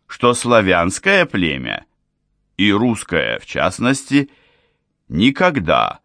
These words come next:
в культурном отношении ничего не значило и представляет историческую пустоту.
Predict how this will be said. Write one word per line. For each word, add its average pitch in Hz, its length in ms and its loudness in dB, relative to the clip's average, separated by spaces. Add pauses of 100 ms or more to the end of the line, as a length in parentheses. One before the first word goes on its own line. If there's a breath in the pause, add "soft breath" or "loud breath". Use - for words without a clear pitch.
(100)
в - 100 -20
культурном 123 680 2
отношении 104 960 -2 (420 soft breath)
ничего 120 560 2
не 104 160 2
значило 165 720 0 (600 soft breath)
и 151 400 0 (520 soft breath)
представляет 139 1080 2
историческую 127 1000 2
пустоту. 120 800 -2